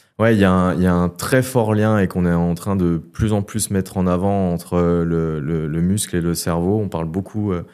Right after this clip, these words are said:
de, de l'intestin, mais il y a aussi un, un gros lien, euh, muscle-cerveau.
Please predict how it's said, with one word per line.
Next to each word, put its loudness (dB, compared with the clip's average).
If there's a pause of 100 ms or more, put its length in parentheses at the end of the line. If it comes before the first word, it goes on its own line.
(440)
de, 0
de 0
l'intestin, -2
mais -2
il -2
y -2
a -2
aussi -6
un, -2
un -4
gros 0
lien, 0
euh, -4
muscle-cerveau. -2